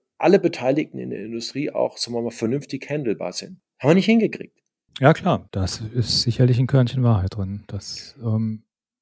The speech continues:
Speaker 1: Und
Speaker 2: wahrscheinlich sind die, die Bemühungen oder die Lobbybemühungen der Industrie, oder das sind diese Verbände, die sich damit beschäftigen, die Kräfte sind nicht gebündelt genug,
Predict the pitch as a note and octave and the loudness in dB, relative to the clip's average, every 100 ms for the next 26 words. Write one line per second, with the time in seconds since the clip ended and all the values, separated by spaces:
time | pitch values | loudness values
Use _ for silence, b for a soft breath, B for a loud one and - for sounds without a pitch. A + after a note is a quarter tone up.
0 | _ - A#2+ A2 - C3 B2 - B2+ C3+ | _ 4 6 8 8 8 8 4 4 6
1 | B2 A#2 A#2+ B2+ A#2+ A#2+ C3 C#3 C#3 B2+ | 6 4 4 6 8 10 10 10 10 6
2 | A2 A#2 A2 A2+ B2+ B2 A2+ A#2+ B2 B2+ | 6 8 8 8 8 8 8 6 8 8
3 | B2 G#2+ A2 A2 - C#3+ A2+ - C3 A#2+ | 8 4 4 2 2 4 4 4 2 4
4 | A2+ - A2+ G#2 A#2 B2+ A#2+ A2 A2 A2+ | 4 4 4 2 6 4 4 2 0 2
5 | G#2 - - A2+ G#2+ - A2+ B2+ A#2+ - | 2 0 2 2 2 0 0 -2 -2 0
6 | A#2 B2 - B2+ B2+ A#2+ A2+ - G#2 A#2 | 4 4 4 2 4 2 0 0 4 4
7 | G#2+ G#2 - F#2+ F#2 F#2 - | 6 2 0 -4 -4 -6 -14